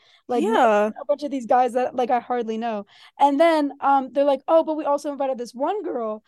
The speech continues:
Speaker 1: and I know her, like, uh, from work." And he, he's like, "I don't want her to be the only girl, so can you please come?" And he literally paid for my Uber to come. Right?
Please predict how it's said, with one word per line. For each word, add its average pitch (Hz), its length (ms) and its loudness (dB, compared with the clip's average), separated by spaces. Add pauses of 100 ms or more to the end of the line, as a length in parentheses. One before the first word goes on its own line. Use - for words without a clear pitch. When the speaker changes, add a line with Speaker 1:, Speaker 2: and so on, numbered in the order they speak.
(180)
Speaker 1:
and 254 120 -4
I 262 100 -2
know 269 220 2
her, 254 160 -2
like, 233 280 -8
uh, 226 300 -4
from 269 240 -2
work." 202 280 -6 (240)
And 254 240 -2
he, 269 260 -6
he's 254 240 -4
like, 254 160 2
"I 277 80 0
don't 311 140 2
want 302 100 2
her 294 60 -2
to 269 80 -4
be 262 100 -6
the 262 120 -6
only 247 180 -6
girl, 233 300 -2
so 269 140 -12
can 262 120 -6
you 269 120 -4
please 262 280 -10
come?" 226 340 -6 (240)
And 285 100 0
he 302 80 4
literally 320 300 2
paid 269 300 -2
for 294 120 -6
my 262 140 -4
Uber 262 320 -4
to 214 100 -2
come. 208 460 -8 (200)
Right? 220 340 0